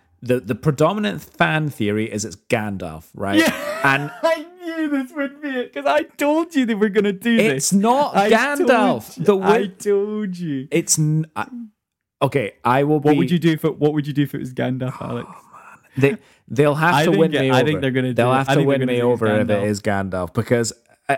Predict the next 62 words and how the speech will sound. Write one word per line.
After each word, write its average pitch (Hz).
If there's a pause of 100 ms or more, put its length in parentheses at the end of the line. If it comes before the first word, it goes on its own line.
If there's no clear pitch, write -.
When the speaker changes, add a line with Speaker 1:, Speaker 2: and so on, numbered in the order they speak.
Speaker 1:
again, 143
Speaker 2:
Or 147
Mithrandir, 139
what's 127
his 123
name? 123
Fucking 117
Mithrandir 120
or 117
whatever 117
his 117
nonsense 120
name 131
Speaker 1:
Oh, 127
Speaker 2:
is. 120
Speaker 1:
well, 123
it, 123
<laughs> 127
what, 123
Mithrandir. 135
Speaker 2:
What's 143
up? 139 (300)
Speaker 1:
Mithrandir 123 (100)
is 123
Speaker 2:
Mith-, 131
yeah. 120
Speaker 1:
what 113
he, 104
what 104
Speaker 2:
That 98
Speaker 1:
they 107
Speaker 2:
is 101
his 123
name 135
on 123
the 120
register. 127
Speaker 1:
No, 117
that's 113
what 110
Speaker 2:
But 135
everyone 135
in 135
the 131
playground 127
Speaker 1:
that's 123
what 117
Speaker 2:
calls 92
Speaker 1:
a -
Speaker 2:
him 117
Speaker 1:
lot 117
of 110
Speaker 2:
Gandalf. 117
Speaker 1:
the, 120
a -
lot 117
of 113
the 113
men 110
called 104
him, 95 (520)
uh, 92